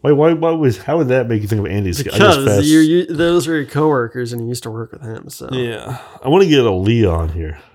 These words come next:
Speaker 2: Aaliyah.
Speaker 1: Schlosser.
Speaker 2: Aaliyah, if you are listening, Tyler will pay to fly you
Speaker 1: I will
Speaker 2: down
Speaker 1: not
Speaker 2: here from
Speaker 1: pay,
Speaker 2: Georgia.
Speaker 1: but I will, I will house you.
Speaker 2: You can, um, he, you, he's got a pretty comfy couch that you can sleep on.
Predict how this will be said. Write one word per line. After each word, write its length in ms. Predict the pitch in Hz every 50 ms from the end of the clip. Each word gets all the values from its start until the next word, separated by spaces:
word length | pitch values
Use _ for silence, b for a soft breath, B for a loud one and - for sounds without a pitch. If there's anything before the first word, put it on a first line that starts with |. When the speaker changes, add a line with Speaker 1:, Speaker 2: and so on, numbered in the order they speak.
| B B _
Speaker 2:
Aaliyah. 640 | 87 87 85 90 101 98 95 92 110 123 117 98 - -
Speaker 1:
Schlosser. 460 | 113 95 92 90 90 - - 123 131
Speaker 2:
Aaliyah, 320 | 139 147 151 151 156 151
if 100 | 139 117
you 100 | 143 151
are 140 | 147 151 151
listening, 680 | 147 151 151 151 - 160 160 160 165 175 185 190 170 170 b b b b b b b b b b b b _ _ _ _
Tyler 460 | - 139 139 143 151 156 156 160 160 156
will 200 | 151 143 156 160
pay 360 | - - 151 147 151 156 156
to 260 | 151 - 156 147 147
fly 280 | - - 147 131 127 135
you 80 | 143 139
Speaker 1:
I 120 | 139 127
will 80 | 131 127
Speaker 2:
down 20 |
Speaker 1:
not 180 | 123 123 117 120
Speaker 2:
here 120 | 131 143
from 160 | 139 - 113 113
Speaker 1:
pay, 180 | 107 101 98
Speaker 2:
Georgia. 240 | 95 95 98 98 101
Speaker 1:
but 60 | 104 110
I 140 | 110 110
will, 460 | 110 107 101 101 101 101 98 98 107 -
I 120 | 107 104
will 320 | 104 104 104 98 95 92
house 380 | 85 87 104 101 101 101 98 95
you. 140 | 131 143 151
Speaker 2:
You 40 | -
can, 280 | - - 156 156 151 151
um, 560 | 147 151 151 151 147 151 147 151 151 156 151 -
he, 200 | 160 135 143 147
you, 280 | 147 143 143 151 151 143
he's 280 | 120 143 147 143 127
got 120 | - 165 151
a 40 |
pretty 220 | - - 151 156 143
comfy 500 | 147 - 147 139 131 - 147 135 131 131
couch 460 | 127 - - 131 123 120 127 123 -
that 140 | - 127 127
you 100 | 127 131
can 120 | - 143 127
sleep 300 | - - 139 120 117 127
on. 320 | 120 117 127 143 135 -